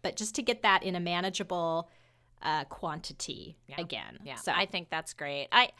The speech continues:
Speaker 2: I am doing a similar thing. As you know, I use, um, the online version. So I use that app called AnyList, and
Speaker 1: Right.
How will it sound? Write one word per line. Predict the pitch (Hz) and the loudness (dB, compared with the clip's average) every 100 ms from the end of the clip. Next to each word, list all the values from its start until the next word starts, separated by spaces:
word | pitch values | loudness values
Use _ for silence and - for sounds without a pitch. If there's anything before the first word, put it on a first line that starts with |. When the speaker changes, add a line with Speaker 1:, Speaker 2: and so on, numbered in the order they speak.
| - - - - | -16 -14 -6 2
Speaker 2:
I | 262 | 4
am | 285 269 | 4 2
doing | 247 233 214 | 0 2 2
a | 185 | 0
similar | - 190 180 180 | -2 -2 -2 -2
thing. | 185 175 170 | -4 -4 -2
As | 165 | -2
you | 202 | -2
know, | 185 175 170 | 0 0 0
I | 160 | 0
use, | 170 160 156 151 151 - - | -4 -4 -4 -4 -6 -8 -10
um, | 139 139 131 165 | -12 -12 -10 -8
the | - | -4
online | 175 185 175 139 131 127 - | -4 -4 -4 -6 -8 -12 -10
version. | 139 143 135 139 | -8 -6 -8 -10
So | - | -6
I | 143 | -4
use | 147 156 151 - | -4 -4 -6 -4
that | 139 - - _ _ | -6 -6 -14 _ _
app | 165 151 - | 2 2 -2
called | - 156 143 - | -8 -6 -6 -6
AnyList, | 156 165 175 185 190 233 - - - | -6 -6 -6 -4 -2 -2 -6 -6 -8
and | 151 147 151 147 | -6 -4 -6 -4
Speaker 1:
Right. | 190 208 | 2 2